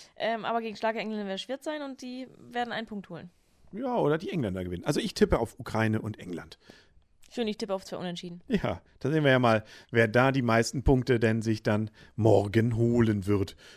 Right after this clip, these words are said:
Speaker 2: Ansonsten, was gibt's sonst noch über die W M zu, und, nein, die W M lässt sich noch nicht viel berichten, weil da beginnen ja erst noch,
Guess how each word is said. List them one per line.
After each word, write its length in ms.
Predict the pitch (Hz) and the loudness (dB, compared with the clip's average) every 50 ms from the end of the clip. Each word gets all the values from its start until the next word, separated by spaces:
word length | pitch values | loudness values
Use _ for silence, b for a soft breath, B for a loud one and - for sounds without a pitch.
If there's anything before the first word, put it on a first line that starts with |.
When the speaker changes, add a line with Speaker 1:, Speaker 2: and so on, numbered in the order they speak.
| B B | B B
Speaker 2:
Ansonsten, 680 | - 135 139 160 208 202 - 214 214 214 220 214 190 - 139 | 0 4 6 6 6 6 6 4 4 4 4 0 -4 -6 -4
was 160 | 139 147 - | -4 -2 -2
gibt's 140 | - 165 135 | -2 -2 0
sonst 240 | 151 160 180 - 190 | 2 0 0 0 0
noch 120 | 180 160 | 0 0
über 220 | 202 175 160 156 147 | 0 0 0 0 0
die 300 | 151 156 - 85 - - | 0 0 -2 -4 -8 -6
W 180 | 131 151 160 - | -4 -2 -2 0
M 220 | - 160 160 156 | 0 -2 -2 -2
zu, 160 | - - 160 139 | -4 -6 -6 -4
und, 280 | 131 135 139 - 104 | -4 -6 -6 -8 -8
nein, 180 | 107 95 92 95 | -8 -8 -8 -8
die 140 | 92 92 98 | -8 -8 -6
W 100 | 107 139 | -6 -4
M 160 | 143 113 113 | -4 -4 -4
lässt 200 | 110 117 - - | -4 -6 -6 -6
sich 80 | 104 | -6
noch 80 | 101 117 | -4 -4
nicht 120 | 156 165 | -4 -4
viel 120 | - 185 156 | -4 -2 -2
berichten, 340 | 147 147 170 170 - 165 135 | 0 0 0 -2 -4 -2 0
weil 140 | 120 113 110 | 0 2 2
da 160 | 113 113 110 | 2 0 0
beginnen 440 | - - 107 104 120 165 208 208 143 | -2 -6 -4 0 0 2 2 2 0
ja 120 | 107 98 95 | -2 -2 -4
erst 400 | 117 - 127 107 95 - - - | -6 -6 -6 -6 -6 -6 -6 -6
noch, 240 | 107 101 - - | -6 -6 -6 -10